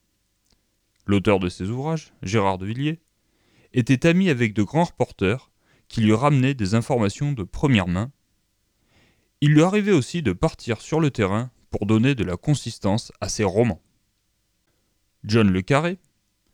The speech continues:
avant d'être un auteur mondialement reconnu de romans d'espionnage, a lui-même été un agent du renseignement britannique. Ses ouvrages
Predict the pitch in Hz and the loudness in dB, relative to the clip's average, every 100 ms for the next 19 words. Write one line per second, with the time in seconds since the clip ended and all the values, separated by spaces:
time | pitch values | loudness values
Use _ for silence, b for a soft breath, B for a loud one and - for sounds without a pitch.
0 | _ _ _ _ - 127 135 147 170 180 | _ _ _ _ -2 0 2 2 2 -2
1 | - - 113 127 170 135 113 117 117 120 | -4 0 2 2 2 2 4 4 4 2
2 | 139 117 101 117 127 123 92 101 101 92 | 0 -2 -4 0 0 0 -2 0 0 0
3 | 95 - 139 156 156 _ _ _ _ _ | -4 -4 -2 -2 -4 _ _ _ _ _
4 | - 107 123 151 170 180 113 - 135 107 | -2 0 4 4 2 2 0 0 0 2
5 | 101 139 110 92 - 113 123 123 113 101 | 0 -2 -2 -4 -4 -2 -2 -2 -2 -2
6 | 85 - - _ _ _ _ _ _ _ | -4 -10 -20 _ _ _ _ _ _ _
7 | _ _ _ _ _ _ - - 117 143 | _ _ _ _ _ _ -14 -2 2 2
8 | 156 175 190 - | 0 -2 -4 -6